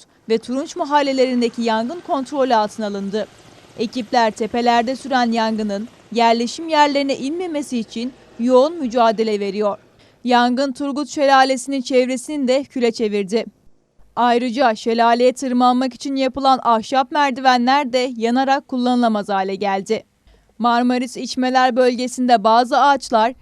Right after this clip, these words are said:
tedbir amaçlı Orman Genel Müdürlüğü ekipleri tarafından kesilmeye başladı. Muğla'nın Milas ilçesinde çıkan yangını söndürme çalışmaları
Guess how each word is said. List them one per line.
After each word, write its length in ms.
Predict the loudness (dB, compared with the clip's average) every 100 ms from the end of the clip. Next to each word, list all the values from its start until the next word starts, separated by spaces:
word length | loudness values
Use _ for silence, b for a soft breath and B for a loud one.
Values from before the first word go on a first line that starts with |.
| -12
tedbir 380 | -2 -2 -2 0
amaçlı 640 | 0 2 0 0 -4 -4 -4
Orman 400 | 0 2 2 2
Genel 400 | 2 0 0 0
Müdürlüğü 320 | -4 -4 -2
ekipleri 440 | -2 -4 -4 -2 -2
tarafından 640 | -2 -4 -4 -2 0 0
kesilmeye 580 | -2 -6 -4 -2 0 0
başladı. 560 | 0 -4 -6 -4 -6 -6 -16 -20 -20 -20 -20 -20 -6
Muğla'nın 540 | 0 2 4 2 2 2
Milas 360 | 2 0 -2
ilçesinde 480 | -6 -6 -8 -4 -6
çıkan 420 | -6 -4 -2 0
yangını 420 | 0 0 0 -4
söndürme 540 | -4 -2 0 0 -2 -4
çalışmaları 840 | -4 -6 -6 -4 -2 -2 -2